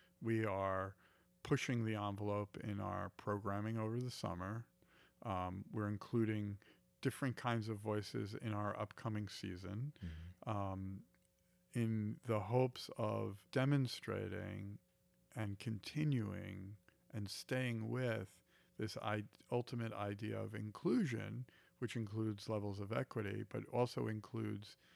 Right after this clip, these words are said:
Speaker 1: um, a humbling of our, um, of our, uh, of, of our, like, standard, like,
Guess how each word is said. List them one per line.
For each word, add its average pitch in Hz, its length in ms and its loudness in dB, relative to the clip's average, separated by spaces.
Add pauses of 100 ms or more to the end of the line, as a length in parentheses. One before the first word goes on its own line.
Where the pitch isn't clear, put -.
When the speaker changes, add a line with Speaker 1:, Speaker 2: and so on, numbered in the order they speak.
(280)
Speaker 1:
um, 98 240 0 (340)
a 113 100 2
humbling 107 840 2 (100)
of 104 220 2
our, 98 600 2 (460)
um, 95 580 -2 (560)
of 104 160 -2
our, 95 640 2
uh, 95 1080 -4
of, 120 140 6 (320)
of 107 320 4
our, 104 580 4
like, 104 280 0
standard, 95 880 0 (260)
like, 98 280 -4